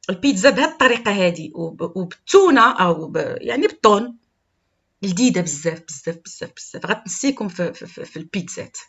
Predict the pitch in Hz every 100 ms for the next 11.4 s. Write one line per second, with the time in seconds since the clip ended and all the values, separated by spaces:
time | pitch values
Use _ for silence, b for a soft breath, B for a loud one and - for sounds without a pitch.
0 | _ _ b b b b - 370 381 320
1 | - 330 320 - 226 214 240 240 247 -
2 | 247 254 254 262 269 262 240 247 262 254
3 | 302 269 180 139 87 _ _ 170 247 240
4 | 208 196 - 277 - 233 175 226 - 220
5 | 170 202 - 202 202 165 170 180 185 185
6 | - _ _ b b b - 180 196 175
7 | 226 220 - 339 330 294 254 165 190 226
8 | 240 254 240 202 160 190 196 214 233 220
9 | 180 220 214 226 202 226 254 269 220 247
10 | 277 285 269 220 247 262 254 233 - 180
11 | 160 87 - -